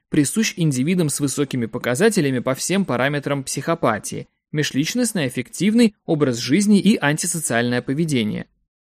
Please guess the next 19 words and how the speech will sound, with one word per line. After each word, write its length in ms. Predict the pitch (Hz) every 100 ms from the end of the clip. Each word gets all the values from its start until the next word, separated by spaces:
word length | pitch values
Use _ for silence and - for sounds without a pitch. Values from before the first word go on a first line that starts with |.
| _
В 40 |
таких 300 | - 202 226
людях 320 | 220 269 254 -
можно 300 | 180 165 147
обнаружить 480 | 139 139 180 180
практически 600 | - 139 - 165 156 -
все 280 | 160 - 123
качества, 480 | - 143 175 - 123
присущие 520 | 117 113 123 117 117
психопатам. 680 | - 135 156 165 135 - - _ _ _ _ -
Манипулятивный 840 | 170 185 143 135 127 - 277 254
стиль 300 | 220 - 226
подразумевает 720 | 190 147 135 131 127 165 190
высокие 460 | 131 135 147 135 110
оценки 340 | - 185 196
по 220 | 156 - 131
каждой 420 | 147 147 123 120
группе 320 | 139 135 113
факторов, 500 | - 226 - 139 123